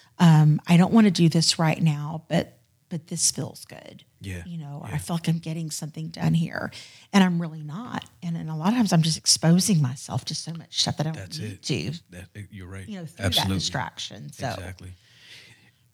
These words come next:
Speaker 2: So you said s-, you said so many great things there, and, and I love that.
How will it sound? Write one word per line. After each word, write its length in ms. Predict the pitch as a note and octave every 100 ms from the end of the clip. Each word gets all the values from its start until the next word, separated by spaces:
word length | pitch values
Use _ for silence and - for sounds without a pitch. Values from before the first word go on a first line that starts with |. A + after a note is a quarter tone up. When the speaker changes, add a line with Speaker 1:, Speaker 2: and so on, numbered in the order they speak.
| _
Speaker 2:
So 320 | - C3 A#2+ G#2 A2 _ _ _ _ _ _ -
you 140 | A#2+
said 280 | - B2 F#2+
s-, 200 | - -
you 120 | A#2+
said 180 | A2 A#2
so 160 | - A2
many 180 | G#2 F#2+
great 260 | G2 G2+
things 300 | G2+ G2+ G2
there, 340 | G2 F#2+ F2 -
and, 300 | G#2+ G2+ F2+
and 160 | G2+ G2
I 60 |
love 260 | F#2+ G2 F2+
that. 240 | F#2 F2+